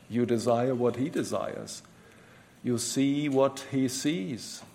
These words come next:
And by implication, you hate what he hates. That too. You share his vision. And as verse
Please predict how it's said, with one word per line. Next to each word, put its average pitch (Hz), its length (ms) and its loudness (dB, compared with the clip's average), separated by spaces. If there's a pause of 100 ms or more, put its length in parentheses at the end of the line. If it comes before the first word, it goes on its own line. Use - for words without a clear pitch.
(540)
And 101 300 -4
by 104 180 4
implication, 110 760 2
you 104 180 -2
hate - 480 -6 (560)
what - 240 -2
he 113 200 -6
hates. - 640 -8 (1000)
That - 260 -4 (180)
too. 50 300 -8 (2750)
You 117 120 4
share 143 300 4
his 139 200 0
vision. 131 420 0 (540)
And 123 220 2
as 127 200 4
verse 131 460 0